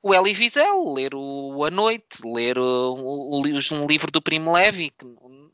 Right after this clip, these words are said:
não sei se do Primo Levi também é Auschwitz ou se é só sobre o Holocausto. Enfim.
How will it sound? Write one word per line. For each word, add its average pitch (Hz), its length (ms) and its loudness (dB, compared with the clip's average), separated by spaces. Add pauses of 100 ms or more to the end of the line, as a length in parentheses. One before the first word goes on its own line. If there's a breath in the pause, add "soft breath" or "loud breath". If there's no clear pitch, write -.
não 151 140 -16
sei 151 140 -8
se - 80 -12
do 147 80 -10
Primo 139 220 -10
Levi 131 160 -4
também 135 400 -10 (480 loud breath)
é 123 220 2
Auschwitz 123 540 -2
ou 117 120 0
se - 120 -6
é 113 40 -2
só 113 180 -10
sobre 113 300 -8
o 110 40 -4
Holocausto. - 640 -6
Enfim. 135 260 -6